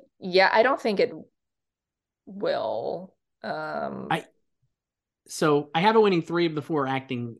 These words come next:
Speaker 2: the lead acting, ca-, the lead and supporting categories, 'cause I think Kieran, Sarah Snook, who we haven't even mentioned, and Matthew Macfadyen feel like very legitimate
Speaker 1: Yeah, I think
Speaker 2: ones.
Speaker 1: they can win. Um, I have Jennifer winning supporting actress.
Speaker 2: Yeah.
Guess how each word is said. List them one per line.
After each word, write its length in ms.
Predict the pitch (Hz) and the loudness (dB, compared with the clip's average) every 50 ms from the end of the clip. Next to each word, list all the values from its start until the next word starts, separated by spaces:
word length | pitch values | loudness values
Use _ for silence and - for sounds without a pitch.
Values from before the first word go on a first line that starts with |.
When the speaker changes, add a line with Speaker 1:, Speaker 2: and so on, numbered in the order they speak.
| _ | _
Speaker 2:
the 140 | - 131 127 | -10 -6 -6
lead 280 | 123 127 156 165 151 139 | -2 -2 0 0 0 0
acting, 300 | 120 110 - - 110 110 | -2 -2 -4 -10 -10 -10
ca-, 160 | 127 131 139 | -10 -10 -8
the 120 | 156 143 143 | -6 -4 -2
lead 160 | 151 165 156 | 0 2 2
and 100 | 147 131 | 0 0
supporting 340 | - 135 131 131 117 113 110 | -2 -4 -4 -4 -4 -4 -6
categories, 540 | - - - - - - - 147 131 127 - | -10 -14 -18 -18 -18 -16 -14 -14 -12 -10 -8
'cause 140 | 135 127 | -6 -4
I 60 | 139 135 | -2 -2
think 160 | 139 135 131 | -2 -2 -2
Kieran, 440 | - 165 170 175 170 165 160 156 151 | -2 0 0 2 2 2 0 0 -2
Sarah 300 | - 151 147 147 147 147 | -2 -2 0 0 0 -2
Snook, 340 | - - 135 131 120 123 | -4 -6 -6 -6 -6 -8
who 100 | - 127 | -6 -4
we 60 | 127 123 | -4 -2
haven't 180 | 127 131 131 131 | -2 -2 -2 -2
even 140 | 123 127 | 0 0
mentioned, 460 | 127 131 131 120 120 127 120 113 110 - _ - _ _ _ _ _ _ _ - | -2 -2 -2 -4 -4 -6 -6 -8 -10 -12 _ -20 _ _ _ _ _ _ _ -4
and 180 | 135 135 131 131 | 0 2 4 4
Matthew 280 | 135 135 131 - 139 | 4 2 0 0 -2
Macfadyen 600 | 127 120 135 127 123 123 120 123 120 117 113 113 - _ _ _ _ _ _ _ - | -2 -2 0 0 0 0 -2 -4 -6 -6 -8 -10 -12 _ _ _ _ _ _ _ 0
feel 220 | - 160 156 147 | 2 2 4 4
like 240 | 139 135 127 127 127 | 2 0 0 -2 -2
very 640 | 131 131 139 143 139 135 135 131 131 127 120 117 - _ _ _ _ _ _ _ | -4 -2 0 0 2 2 0 0 0 -2 -4 -8 -14 _ _ _ _ _ _ _
legitimate 400 | 151 139 147 143 135 151 151 214 202 | -4 -2 -2 -2 0 2 4 6 6
Speaker 1:
Yeah, 40 | 185 | 6
I 80 | 196 | 4
think 280 | - - 247 233 220 - | 4 2 0 -2 -2 -6
Speaker 2:
ones. 100 | - - | -4 0
Speaker 1:
they 120 | 190 190 185 | 0 0 0
can 200 | 185 - 196 180 | 0 -4 -4 -2
win. 540 | 170 175 175 175 175 170 170 160 160 156 - - _ | 0 0 2 2 2 2 0 -2 -4 -8 -10 -8 _
Um, 340 | - 175 170 170 165 160 156 - | 0 2 4 4 4 2 2 2
I 80 | 175 | 2
have 220 | 170 170 175 170 165 | 2 2 2 0 -2
Jennifer 500 | 170 156 160 156 160 - 165 165 160 160 | -4 -4 -4 -4 -4 -4 -2 -2 -2 -2
winning 460 | 160 165 160 160 156 151 151 151 165 | -2 -4 -4 -6 -6 -8 -10 -12 -12
supporting 720 | - - - - - 143 139 - 131 117 120 147 151 156 - | -14 -14 -14 -10 -8 -6 -6 -6 -8 -8 -10 -12 -14 -12 -10
actress. 760 | - - - - - - - - - - - - - - - _ | -10 -10 -10 -12 -12 -10 -8 -8 -8 -10 -14 -20 -20 -20 -20 _
Speaker 2:
Yeah. 160 | - 135 120 | -12 -12 -12